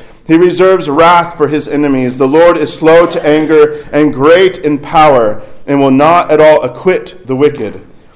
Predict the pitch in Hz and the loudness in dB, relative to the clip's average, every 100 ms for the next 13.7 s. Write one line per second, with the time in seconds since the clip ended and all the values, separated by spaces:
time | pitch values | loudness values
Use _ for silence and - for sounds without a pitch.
0 | - 156 160 185 214 190 185 180 190 165 | -8 0 2 4 4 2 2 0 0 -4
1 | 131 175 180 190 160 160 147 185 202 165 | 0 2 4 2 0 -2 2 2 2 2
2 | 143 123 113 127 139 143 139 - - 170 | 0 0 -6 -6 -4 -2 -4 -6 -2 0
3 | 165 117 104 - - - 143 156 151 - | 2 0 -4 -12 -20 -6 -2 0 0 -2
4 | 170 175 185 185 185 147 147 139 160 160 | 0 4 4 2 -2 -4 -4 2 0 0
5 | - 139 143 - - 175 - - - - | -6 -8 -10 -12 -12 -12 -12 -20 -20 -12
6 | 165 165 165 151 202 214 - 175 - 185 | -4 -2 -2 -4 -6 -6 -10 -12 -10 -8
7 | 185 180 156 160 160 143 104 147 165 143 | -6 -4 -4 -6 -6 -14 -4 2 4 4
8 | 120 110 - - 165 131 175 185 185 180 | 0 -6 -12 -8 -6 0 2 4 2 -2
9 | 180 170 170 165 156 165 139 117 110 - | 0 2 2 0 -2 -4 -4 -8 -10 -16
10 | - - - 160 180 180 - 165 156 147 | -20 -20 -2 2 2 0 -4 -6 -6 -6
11 | 175 175 170 156 143 165 165 143 - - | -2 0 0 0 -2 -2 0 0 -2 -4
12 | 160 147 165 175 180 170 147 165 165 156 | -4 -2 2 4 4 4 2 0 0 0
13 | 147 139 139 165 - - | -2 -2 2 2 0 -6